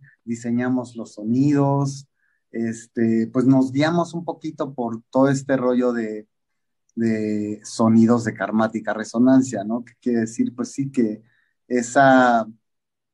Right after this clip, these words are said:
eh, esas vibraciones que se van quedando a través de nuestras vidas, ¿no? Es algo ahí, eh, un concepto, como siempre, pues, lo, loco, ¿no? De,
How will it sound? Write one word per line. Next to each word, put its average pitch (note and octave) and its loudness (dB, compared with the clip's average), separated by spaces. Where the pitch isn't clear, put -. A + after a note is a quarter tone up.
eh, A#2+ -4
esas C3+ -2
vibraciones C3+ 2
que A#2 -12
se A#2+ -8
van C3+ -2
quedando B2+ -6
a - -14
través A#2 -8
de A2+ -10
nuestras G#2 -6
vidas, G#2+ -2
¿no? B2+ 2
Es - -6
algo B2 4
ahí, G#2+ 0
eh, G#2 -8
un A#2 4
concepto, A2+ 0
como A2 2
siempre, A#2 2
pues, A#2 -4
lo, A#2+ 2
loco, B2+ 0
¿no? C3 2
De, G#2+ -4